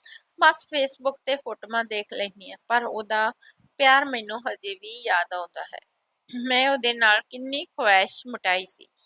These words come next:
ਤੇ ਖੁਸ਼ ਹੋਈ ਸੀ। ਉਹਨੇ ਮੈਨੂੰ ਬਹੁਤ ਖੁਸ਼ ਕੀਤਾ ਸੀ। ਮੈਂ ਆਪਣੇ ਘਰ ਵਾਲੇ ਦੇ ਨਾਲ ਬਹੁਤ ਖੁਸ਼ ਹਾਂ, ਪਰ ਜਦੋਂ ਕਿਤੇ ਟਾਈਮ ਮਿਲਦਾ, ਮਨਵੀਰ ਨਾਲ Facebook 'ਤੇ ਗੱਲ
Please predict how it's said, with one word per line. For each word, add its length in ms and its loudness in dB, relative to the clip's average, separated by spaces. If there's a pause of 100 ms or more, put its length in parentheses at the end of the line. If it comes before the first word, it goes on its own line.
(420)
ਤੇ 100 0 (200)
ਖੁਸ਼ 320 -2
ਹੋਈ 200 -2
ਸੀ। 240 -18 (140)
ਉਹਨੇ 260 -2
ਮੈਨੂੰ 420 -4
ਬਹੁਤ 400 -4
ਖੁਸ਼ 280 -8
ਕੀਤਾ 380 -12
ਸੀ। 260 -14
ਮੈਂ 320 -2
ਆਪਣੇ 340 -6
ਘਰ 220 -4
ਵਾਲੇ 360 0
ਦੇ 100 -12
ਨਾਲ 320 -2
ਬਹੁਤ 320 -4
ਖੁਸ਼ 280 -6
ਹਾਂ, 140 2 (160)
ਪਰ 160 0 (280)
ਜਦੋਂ 280 -6
ਕਿਤੇ 320 -6 (100)
ਟਾਈਮ 300 0
ਮਿਲਦਾ, 380 -2
ਮਨਵੀਰ 480 -10
ਨਾਲ 220 0
Facebook 460 -10
'ਤੇ 200 -10
ਗੱਲ 320 0